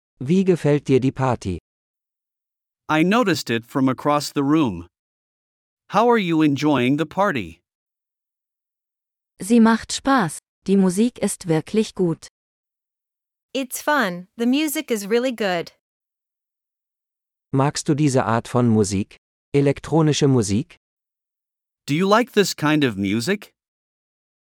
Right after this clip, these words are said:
Speaker 2: Electronic music?
Speaker 3: Zu Hause höre ich sie nicht wirklich,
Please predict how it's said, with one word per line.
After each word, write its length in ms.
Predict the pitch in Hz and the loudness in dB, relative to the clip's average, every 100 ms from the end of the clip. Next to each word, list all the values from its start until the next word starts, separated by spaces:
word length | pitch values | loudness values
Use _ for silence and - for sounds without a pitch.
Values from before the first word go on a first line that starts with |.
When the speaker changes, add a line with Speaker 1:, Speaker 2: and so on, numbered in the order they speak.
| _ 120 | _ -4
Speaker 2:
Electronic 760 | 123 156 165 - 160 180 156 | 0 0 0 0 0 0 -2
music? 540 | 107 120 135 214 - _ _ _ _ _ _ _ _ _ _ _ _ _ _ _ _ _ _ - | -2 -2 0 -2 -4 _ _ _ _ _ _ _ _ _ _ _ _ _ _ _ _ _ _ -6
Speaker 3:
Zu 280 | - 247 | 0 2
Hause 340 | 254 277 214 175 | 4 2 2 0
höre 200 | 175 185 | 0 0
ich 200 | 151 - | -2 -2
sie 120 | 175 | 0
nicht 300 | 175 185 - | 0 0 -2
wirklich, 560 | 190 202 - 160 151 | 0 0 0 -2 -4